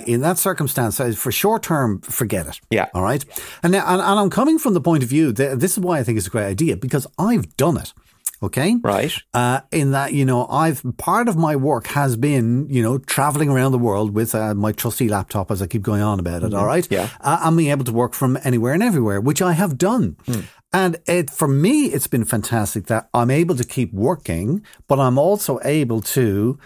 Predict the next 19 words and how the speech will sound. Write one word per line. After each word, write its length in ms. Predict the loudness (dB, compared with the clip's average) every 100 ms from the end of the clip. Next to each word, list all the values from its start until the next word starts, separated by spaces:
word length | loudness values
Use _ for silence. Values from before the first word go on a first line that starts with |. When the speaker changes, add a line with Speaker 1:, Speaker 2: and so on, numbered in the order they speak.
| -20 _
Speaker 1:
see 560 | -8 -4 -2 0 0 -2
fantastic 600 | -2 -2 0 -2 -2 -4
parts 340 | -2 -2 0
of 260 | 0 -2 -2
this 220 | -2 -2
little 180 | -2 -4
planet 340 | 0 0 0 -4
that 100 | -4
we 100 | -4
live 180 | -4 -6
on. 160 | -10 -14 _ -20 _ -20 _ _
And 280 | 0 0 0
to 180 | -4 -2
be 120 | -2
able 160 | 0
to 40 | -2
get 160 | -2
a 400 | 0 0 0 -2 -2
proper 560 | -4 -2 -2 0 -2